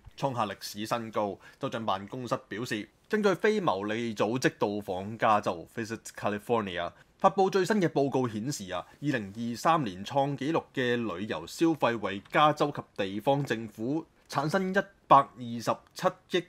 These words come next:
元嘅稅收，比起二零一九年增加咗百分之三。而去年觀光業再增加咗六萬四千九百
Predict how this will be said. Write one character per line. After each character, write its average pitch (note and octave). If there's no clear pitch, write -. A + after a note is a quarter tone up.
元 F2
嘅 G#2
稅 G2+
收， G2
比 B2
起 C#3
二 F#2
零 F2
一 D#3+
九 B2
年 E2+
增 E3+
加 D#3
咗 C3+
百 A2
分 F#2+
之 A#2+
三。 G2
而 A2+
去 C#3+
年 G#2
觀 F#3+
光 F3
業 C3+
再 D#3+
增 G3
加 E3+
咗 E3
六 D#3
萬 B2+
四 D#3
千 F3+
九 B2+
百 A#2+